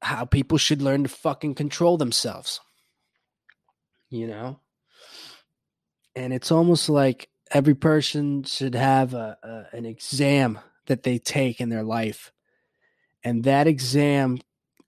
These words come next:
shows you whether you're fucking psychotic or not, you know? And if you're in the psychotic range, then maybe those people could kinda get flagged, you know what I mean? Maybe those fucking,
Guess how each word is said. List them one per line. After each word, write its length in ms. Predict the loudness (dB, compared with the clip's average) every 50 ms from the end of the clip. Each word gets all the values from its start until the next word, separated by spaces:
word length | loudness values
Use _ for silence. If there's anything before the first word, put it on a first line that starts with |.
| _ -12
shows 600 | -10 -8 -6 -2 0 2 2 2 2 0 0 -2
you 380 | -2 0 0 0 -2 -4 -8 -12 _ _ _ _ _ _ _ _ _ _ _ _ _ _ _ _ _ _ _ _ _ _ _
whether 260 | -2 0 2 2 4
you're 260 | 4 4 4 4 2 0
fucking 440 | 0 2 2 2 2 2 0 2
psychotic 720 | 2 2 2 2 0 0 0 2 4 4 6 4 4 2 2
or 80 | 0
not, 340 | 2 2 2 2 0 -2 -4 _ _ _
you 140 | _ -6 -6
know? 400 | -6 -4 -2 -2 -2 -2 -4 -8 _ _ _ _ _ -10
And 140 | -6 -2 -2
if 160 | -2 2 4
you're 120 | 6 6
in 100 | 8 8
the 80 | 6 4
psychotic 760 | 4 4 2 2 2 0 2 4 4 6 4 4 2 0 -2
range, 460 | -2 0 0 0 0 -2 -4 -8 -16 _ _ _ _ _ _ -6
then 180 | -2 0 0
maybe 300 | 2 2 4 4 4 4
those 240 | 4 4 2 0 0
people 320 | 0 2 2 2 2 0
could 200 | -4 -4 -10 -8 -2
kinda 260 | 0 0 2 2 2
get 160 | 0 0 -2
flagged, 540 | -4 -8 -6 -2 0 0 0 -2 -4 -6 -8
you 100 | -6 -4
know 80 | -4 -2
what 80 | -2
I 60 | 0
mean? 260 | 2 2 2 2 2 2
Maybe 240 | 2 2 2 2
those 220 | 0 0 -2 -2 -4
fucking, 540 | -2 -2 -2 -2 0 0 0 0 -2 -4